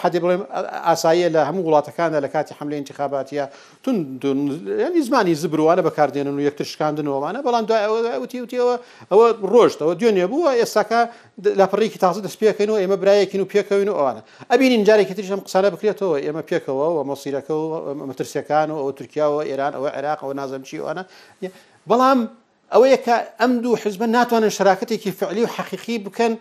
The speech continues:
ئەو شراکەتە تەرجمە بێت بۆ ئەوەی کە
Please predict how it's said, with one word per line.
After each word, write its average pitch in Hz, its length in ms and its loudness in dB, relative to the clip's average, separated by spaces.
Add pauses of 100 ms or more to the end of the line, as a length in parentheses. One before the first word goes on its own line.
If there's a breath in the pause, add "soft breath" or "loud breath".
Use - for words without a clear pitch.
(340 loud breath)
ئەو 247 180 6
شراکەتە 202 540 4 (540 loud breath)
تەرجمە 185 460 4
بێت 170 260 6
بۆ 196 140 6 (300)
ئەوەی 185 300 2
کە 175 120 4